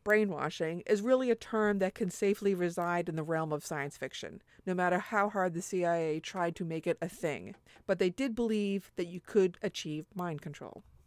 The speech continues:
This became especially interesting to the C I A after observing that some American P O Ws from the Korean War were singing the praises of communism, and they didn't even want to return to America.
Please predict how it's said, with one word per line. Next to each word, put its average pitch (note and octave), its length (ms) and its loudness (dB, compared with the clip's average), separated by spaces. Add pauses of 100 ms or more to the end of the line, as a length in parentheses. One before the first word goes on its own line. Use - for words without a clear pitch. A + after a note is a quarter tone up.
(440)
This D4 160 0
became B3+ 460 -2
especially B3+ 680 -2
interesting E3 680 -4
to F3 100 -12
the D#3+ 100 -6
C D#3 260 -6
I D3 140 -2
A C3+ 400 -6 (320)
after A3+ 360 4
observing F#3+ 500 0
that D3+ 160 -2
some A#3+ 260 0
American A3 480 0
P G3+ 240 -2
O G3+ 80 6
Ws F3+ 480 0
from F3+ 160 -8
the D#3+ 80 -2
Korean G3 680 -4
War D3 420 -4 (240)
were G#3 80 4
singing B3 320 2
the F#3+ 60 2
praises G#3+ 480 2
of - 100 -10
communism, D#3 800 -6 (360)
and A3 140 6
they A3+ 80 10
didn't B3 240 2
even A3+ 220 4
want G#3 160 0
to F3 80 -2
return F#3 320 -2
to D#3+ 100 -2
America. E3+ 560 -6